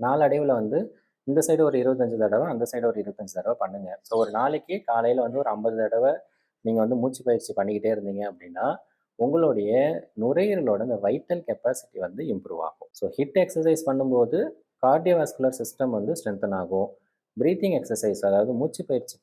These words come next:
பண்ணும்போது நுரையீரலோட வைட்டல் கெப்பாசிட்டி இம்ப்ரூவ் ஆகும். So, இந்த ரெண்டு விஷயமும் இம்ப்ரூவ் ஆச்சு அப்படின்னா, நீங்க எந்த வேலை செய்யும் போதும்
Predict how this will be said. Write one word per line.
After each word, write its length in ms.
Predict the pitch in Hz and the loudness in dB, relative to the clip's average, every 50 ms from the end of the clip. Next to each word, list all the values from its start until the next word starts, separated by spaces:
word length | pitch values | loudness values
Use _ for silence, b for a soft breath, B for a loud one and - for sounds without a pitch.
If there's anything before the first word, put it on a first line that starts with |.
| 104 | -6
பண்ணும்போது 520 | 98 90 92 90 87 87 87 87 127 170 247 - - _ _ _ - | -6 -6 -6 -10 -10 -10 -8 -4 -4 -6 -6 -6 -14 _ _ _ -4
நுரையீரலோட 600 | 131 151 175 220 247 240 165 123 107 98 104 165 | 0 0 0 0 -2 -2 -2 0 0 0 0 2
வைட்டல் 280 | 143 107 107 - 117 110 | 0 0 0 0 -2 -4
கெப்பாசிட்டி 440 | 104 92 - 90 - - _ - | -4 -2 -4 -4 -6 -8 _ -8
இம்ப்ரூவ் 320 | 135 120 90 85 - 92 85 | -8 -8 -6 -6 -4 -4 -4
ஆகும். 260 | 82 82 - - - | -4 -6 -8 -14 -8
So, 160 | - - 160 147 | -2 2 2 4
இந்த 180 | 139 127 123 | 4 4 4
ரெண்டு 260 | 110 117 139 180 202 | 4 4 2 0 -2
விஷயமும் 500 | 196 185 165 - 190 190 196 190 196 220 | -2 -2 -2 -2 -2 0 0 0 0 0
இம்ப்ரூவ் 380 | 226 165 139 131 131 151 156 139 | 0 0 -2 0 0 2 2 2
ஆச்சு 380 | 110 113 120 120 - - 135 113 | 2 2 0 -2 -4 -2 -2 -2
அப்படின்னா, 500 | 101 92 87 80 85 90 101 123 143 - - _ _ _ _ _ | -2 -2 -6 -10 -10 -8 -6 -4 -6 -6 -8 _ _ _ _ _
நீங்க 220 | - 120 120 117 | -4 -2 -2 0
எந்த 440 | 110 101 101 101 117 143 160 185 202 | 0 0 0 0 0 -2 0 0 2
வேலை 240 | 175 135 131 135 147 | 2 4 2 2 0
செய்யும் 300 | 143 - 120 113 107 104 | -2 -2 -4 -4 -4 -4
போதும் 440 | 95 95 90 87 98 117 147 180 | -6 -6 -6 -4 -4 -2 -4 -4